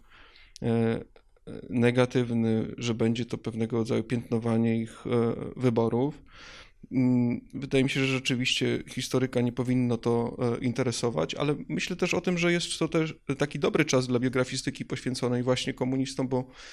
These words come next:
pojawiło się w ostatnich latach kilka prac, które, e, podejmowały ten temat. E,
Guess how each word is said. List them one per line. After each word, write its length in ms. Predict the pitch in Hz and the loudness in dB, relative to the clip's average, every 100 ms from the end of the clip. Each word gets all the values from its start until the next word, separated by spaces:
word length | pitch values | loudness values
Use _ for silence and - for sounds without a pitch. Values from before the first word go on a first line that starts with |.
| - - - | -20 -18 0
pojawiło 420 | 147 143 151 147 | 4 4 4 0
się 120 | - | 0
w 40 | |
ostatnich 420 | 127 - 143 143 131 | -2 0 0 2 2
latach 420 | 135 135 127 - - - - _ _ - - - | 2 4 0 -2 -18 -20 -20 _ _ -14 -12 -10
kilka 300 | - 190 - | -8 0 2
prac, 300 | 139 160 156 | 4 2 0
które, 300 | - - 143 | -2 0 6
e, 540 | 135 131 - 131 123 120 - | 8 6 4 2 2 0 -2
podejmowały 680 | 139 131 123 120 131 135 | 2 4 4 4 2 2
ten 200 | 135 127 | 2 0
temat. 500 | 123 120 120 123 - - - - - | 2 0 0 -4 -10 -20 -20 -20 -20
E, 40 | - | -6